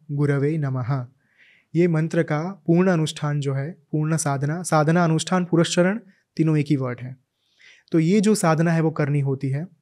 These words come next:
ताकि आगे बढ़ने के लिए, आध्यात्मिक मार्ग में उन्नति पाने के लिए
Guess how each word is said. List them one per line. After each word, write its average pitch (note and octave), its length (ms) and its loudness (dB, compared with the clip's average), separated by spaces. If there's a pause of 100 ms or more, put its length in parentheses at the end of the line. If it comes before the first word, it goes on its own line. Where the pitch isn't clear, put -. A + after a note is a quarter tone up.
(160)
ताकि D3 400 0 (840)
आगे D#3 260 8
बढ़ने E3 320 6
के D#3 100 -2
लिए, D3+ 200 0
आध्यात्मिक D3+ 480 -2
मार्ग C#3+ 280 0
में D#3+ 240 -4 (340)
उन्नति F3 380 6
पाने D#3 300 0
के D3 140 -4
लिए C#3+ 380 -8